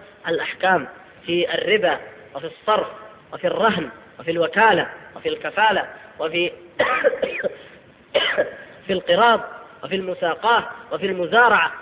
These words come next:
أحكام تعلمونها جميعًا في كل كتب الفقه. قالوا: "الإسلام لا ينظم الجوانب الاقتصادية"،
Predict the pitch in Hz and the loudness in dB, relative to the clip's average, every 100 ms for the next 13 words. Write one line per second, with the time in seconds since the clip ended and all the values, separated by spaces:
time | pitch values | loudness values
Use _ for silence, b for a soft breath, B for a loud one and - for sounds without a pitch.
0 | - - - - 339 285 233 214 226 277 | -12 -6 -2 4 6 6 4 2 2 4
1 | 233 220 262 220 208 208 349 302 277 214 | 4 4 4 2 0 -2 -2 -2 -2 -2
2 | 202 294 - - B B 208 220 175 190 | 0 -2 -4 -16 B B 0 0 -2 -4
3 | 180 202 240 254 226 277 226 208 185 180 | -6 -2 2 2 4 4 4 0 -2 -4
4 | 165 175 170 165 - - 151 139 135 | 0 0 0 -4 -10 -8 -8 -6 -8